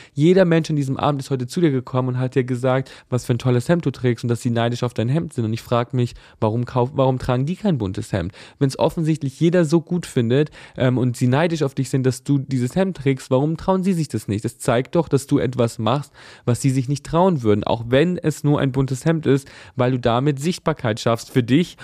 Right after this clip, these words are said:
und Leute nehmen dich plötzlich wahr. Und das ist eine Aufmerksamkeit, mit der viele Leute nicht umgehen können. Und es zeigt einmal mehr, dass in irgendeiner Form aus der Reihe rauszutanzen, egal in was für einer Form,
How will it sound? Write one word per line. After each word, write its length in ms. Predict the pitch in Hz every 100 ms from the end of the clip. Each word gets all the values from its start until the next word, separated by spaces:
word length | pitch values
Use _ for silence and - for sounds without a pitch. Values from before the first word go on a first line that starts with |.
| -
und 120 | 135
Leute 240 | 123 123 135
nehmen 240 | 131 147
dich 120 | 139
plötzlich 480 | - 139 - 123 -
wahr. 280 | 101 110 147 - _
Und 140 | 127 123
das 160 | 127
ist 100 | 131
eine 100 | 127
Aufmerksamkeit, 640 | 90 127 143 135 139 - 139
mit 120 | 139
der 80 | 139
viele 200 | - 143
Leute 240 | 131 127
nicht 140 | 127
umgehen 380 | - 185 143 113
können. 300 | 113 113 98 - - - -
Und 240 | 120 117
es 180 | 120 -
zeigt 380 | - 135 147 147
einmal 220 | 135 131
mehr, 340 | 139 160 156 156 - - _
dass 320 | - 123 - - - _ _ _
in 140 | - 151
irgendeiner 460 | - 226 214 185
Form 500 | 160 - 131 123 117 113 -
aus 180 | 123 131
der 180 | 139 120
Reihe 280 | 135 143
rauszutanzen, 880 | 107 98 113 - - 110 101 - 101
egal 320 | - 117 147
in 140 | 147 117
was 200 | 143 -
für 80 | 120
einer 140 | 107
Form, 380 | 107 104 92